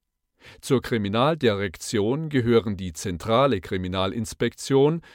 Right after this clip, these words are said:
und die regionale Kriminalinspektion am Standort des Präsidiums. Wenn eine Verkehrsdirektion vorhanden ist, gehören zu ihr die Polizeiautobahn-Stationen des jeweiligen Bereiches.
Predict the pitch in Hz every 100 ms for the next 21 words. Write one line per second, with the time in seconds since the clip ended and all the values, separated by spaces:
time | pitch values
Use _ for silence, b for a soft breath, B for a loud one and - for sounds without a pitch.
0 | B 135 131 - 135 131 135 123 113 98
1 | 90 82 78 - 87 87 87 85 85 -
2 | 92 - - 95 82 71 78 90 92 104
3 | 98 101 117 - - 120 - 139 120 104
4 | 78 80 76 - - _ _ _ _ _
5 | _ _ _ B B B 135 170 - 120
6 | 113 - 104 - 151 180 - 113 98 98
7 | - 110 98 95 107 107 107 - 117 147
8 | - - B B - 123 135 160 180 -
9 | 139 131 131 113 - 101 95 - 104 90
10 | - 107 131 113 117 120 - 123 - 123
11 | 117 131 143 127 - 98 90 82 90 90
12 | 104 123 110 85 78 - 78 -